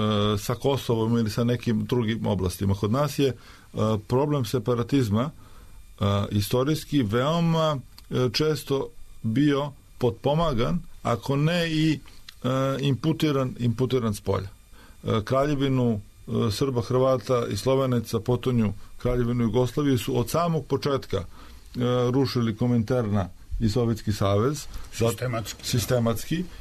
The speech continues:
Speaker 1: I iz-, e, praktično projektovali, e, lokalne male nacionalizme.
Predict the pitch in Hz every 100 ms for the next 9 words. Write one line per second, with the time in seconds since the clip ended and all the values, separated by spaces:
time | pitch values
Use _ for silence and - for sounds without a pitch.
0 | - 131 139 107 165 - 135 135 131 131
1 | 120 120 143 139 160 151 135 110 131 165
2 | 185 - 151 117 107 101 90 - - -
3 | - 117 123 127 123 127 127 127 123 165
4 | 165 165 156 151 147 139 151 156 151 143
5 | 135 - 143 139 139 135 113 127 185